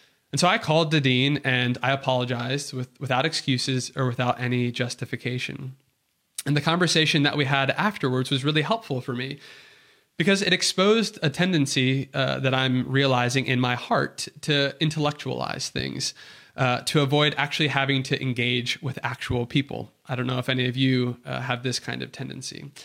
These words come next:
It's far easier and far less messy to love humanity,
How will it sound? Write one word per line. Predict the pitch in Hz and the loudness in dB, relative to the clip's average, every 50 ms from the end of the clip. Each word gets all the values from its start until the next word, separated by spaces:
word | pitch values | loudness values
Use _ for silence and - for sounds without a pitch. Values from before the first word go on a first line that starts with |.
| - - - - - - _ _ _ | -20 -20 -20 -20 -20 -20 _ _ _
It's | - 160 156 - - - | -4 -4 -4 -2 -6 -8
far | - _ - - 175 175 214 240 214 - | -8 _ -4 0 2 4 4 4 2 2
easier | - 165 147 135 120 123 120 123 139 160 175 175 160 - - | 2 2 4 4 4 4 2 2 2 0 -2 -4 -4 -4 0
and | 151 139 135 131 131 131 135 135 | 0 2 2 2 2 0 -2 -4
far | - - - 143 143 143 143 | -6 0 2 2 4 4 2
less | 135 135 135 131 131 - | 2 2 0 0 0 0
messy | 143 139 147 151 160 156 - - 143 120 127 | 0 2 2 2 0 0 -2 -2 0 -2 -2
to | 127 123 - - 139 131 127 131 127 - | -2 -2 -2 -2 0 0 0 -2 -4 -4
love | 139 135 139 147 156 151 | -2 -2 0 0 0 -2
humanity, | - - - 156 143 156 165 196 165 - - - - - - 185 202 | -4 -6 -4 -2 -2 0 -2 -2 -4 -6 -8 -8 -10 -8 -8 -10 -10